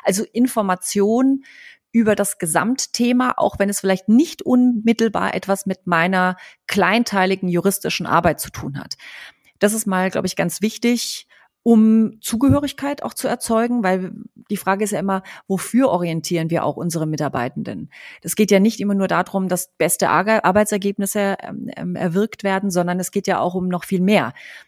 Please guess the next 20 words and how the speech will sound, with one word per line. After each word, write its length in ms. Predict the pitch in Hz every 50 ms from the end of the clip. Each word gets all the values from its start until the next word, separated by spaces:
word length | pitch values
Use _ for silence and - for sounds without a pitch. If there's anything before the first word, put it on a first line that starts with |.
| _ -
Es 80 | -
geht 160 | - 180 - 180
darum, 240 | 160 165 180 175
die 80 | 160 175
Leute 400 | 165 165 170 165 180 170 160 165 - - - - _ _
im 100 | - 170
Unternehmen 560 | 165 175 170 165 170 196 233 233 220 214 208 196
zu 140 | - -
orientieren, 800 | - 170 175 175 175 170 165 - 190 175 160 156 160 160 160 156 - - - _ _ -
dass 120 | 180 -
sie 100 | 180 170
sich 340 | 151 170 160 - - - -
zu 160 | - 180 -
Hause 320 | 180 196 220 233 190 196
fühlen, 560 | - - - 196 190 185 180 180 180 170 165 - _ - - - - - _
dass 140 | - 170 -
sie 100 | 185 170
sich 180 | 156 170 - -
verbunden 560 | 170 147 139 196 226 240 247 226 - 220 208
fühlen, 540 | - - 190 185 185 180 180 185 180 180